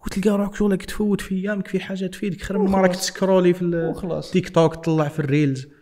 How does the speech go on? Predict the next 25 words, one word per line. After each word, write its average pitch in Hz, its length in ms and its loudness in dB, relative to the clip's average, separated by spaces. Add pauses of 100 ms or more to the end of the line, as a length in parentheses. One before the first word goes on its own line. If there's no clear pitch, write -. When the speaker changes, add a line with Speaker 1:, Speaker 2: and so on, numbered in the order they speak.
(120)
Speaker 2:
وخلاص. - 180 -10
Speaker 1:
تسعة 156 200 2
وتسعين 147 420 0
ريل 143 220 2
ما 143 100 2
يصلحش 143 420 -4
وريل 139 340 2
يصلح، 123 340 -8
ينسيك 131 340 -6
في - 80 -14
اللي 123 120 -4
ما 117 100 -2
يصلحوش 117 540 -8
ومن 107 80 -8
بعد. 117 140 -12 (760)
هذه 139 320 -2
هي. 104 140 -6 (260)
Speaker 2:
بلا 370 220 2
Speaker 1:
وش 233 80 0
هو 233 80 2
Speaker 2:
شك. - 60 0
Speaker 1:
آخر 190 260 -2
كونساي 170 440 -4
يا 143 100 -2
شيخ - 360 -10